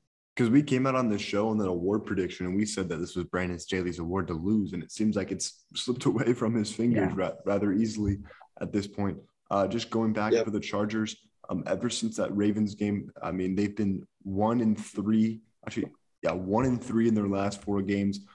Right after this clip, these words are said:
Speaker 1: uh, with their one sole victory being a three-point win over the Eagles, which isn't very enticing to see. Um, I mean, sure, they've lost to some quality teams with the Ravens, the Patriots, and the Vikings, all with eyes towards the playoffs, but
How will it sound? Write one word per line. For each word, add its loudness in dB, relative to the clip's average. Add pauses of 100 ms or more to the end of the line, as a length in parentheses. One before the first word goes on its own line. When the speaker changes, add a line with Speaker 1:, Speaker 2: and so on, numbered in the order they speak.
(220)
Speaker 1:
uh, 2
with -2
their 2
one 2
sole -2
victory 0
being 0
a -4
three-point -2
win -2 (320)
over 2
the -2
Eagles, -2
which -6
isn't -2
very 2
enticing -6
to -8
see. -4 (420)
Um, -4 (120)
I 2
mean, 4
sure, 2
they've 2
lost -4
to -8
some 0
quality 0
teams 0
with -8
the -2
Ravens, 0 (220)
the -6
Patriots, -2
and 0
the -2
Vikings, -4
all 0
with -4
eyes -2
towards -10
the -20
playoffs, -2
but -6